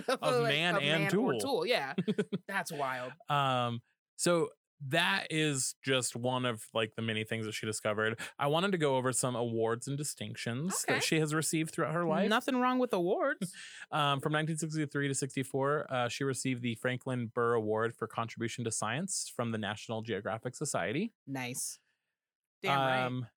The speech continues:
Speaker 2: nineteen eighty-five, she received the Living Legacy Award from the International Women's League.
Speaker 1: Damn right. You gotta give people their flowers while they're here. So the fact that she
Speaker 2: Absolutely.
Speaker 1: got that in eighty-five is like, hell yeah.
Speaker 2: Yeah.
Speaker 1: That's great.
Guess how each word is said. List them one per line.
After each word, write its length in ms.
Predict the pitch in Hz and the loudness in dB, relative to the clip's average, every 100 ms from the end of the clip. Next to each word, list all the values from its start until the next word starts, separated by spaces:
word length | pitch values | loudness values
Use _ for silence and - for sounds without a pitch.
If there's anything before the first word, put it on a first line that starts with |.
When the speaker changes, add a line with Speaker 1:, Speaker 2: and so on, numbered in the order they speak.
| 139 | -2
Speaker 2:
nineteen 400 | 139 143 165 160 | 0 0 -2 0
eighty-five, 840 | 156 151 180 - 131 120 165 208 | 2 2 2 2 2 4 2 0
she 160 | - 143 | 0 0
received 520 | 135 123 120 139 127 | 0 0 0 0 0
the 80 | 123 | 0
Living 320 | 117 131 135 117 | 0 0 0 2
Legacy 380 | 117 135 - | 2 0 2
Award 380 | 123 107 104 117 | 2 2 2 0
from 140 | 127 120 | 0 -2
the 100 | 101 | -2
International 520 | 120 117 110 - 110 | 0 0 -2 -2 -4
Women's 320 | 104 104 107 | -2 -4 -2
League. 280 | 107 113 185 170 | 0 0 0 2
Speaker 1:
Damn 300 | 220 175 160 | 2 4 4
right. 260 | 196 156 131 | 2 0 -4
You 80 | 233 | 0
gotta 200 | 349 247 | 0 2
give 280 | 269 311 - | 2 2 2
people 300 | 311 294 247 | 0 2 4
their 140 | 220 | 2
flowers 560 | - 208 208 220 220 202 | 2 2 4 4 4 2
while 220 | 190 190 | 2 2
they're 160 | 180 160 | 2 2
here. 480 | 214 202 135 80 175 | 4 4 4 0 0
So 140 | 202 | 2
the 80 | 190 | 4
fact 240 | 254 277 | 2 2
that 120 | 311 | 0
she 100 | - | 2
Speaker 2:
Absolutely. 20 | 247 | 2
Speaker 1:
got 180 | 226 | 2
that 160 | 226 202 | 2 2
in 100 | 165 | 0
eighty-five 720 | 175 180 180 170 165 170 180 | 0 0 0 0 0 2 0
is 140 | 165 151 | 0 2
like, 220 | 131 - | 0 0
hell 240 | 180 156 | 4 4
yeah. 280 | 131 110 78 | 2 -4 -4
Speaker 2:
Yeah. 320 | 131 135 110 - | 2 2 0 -2
Speaker 1:
That's 220 | 208 180 | -4 -4
great. 300 | 156 143 117 | -6 -6 -6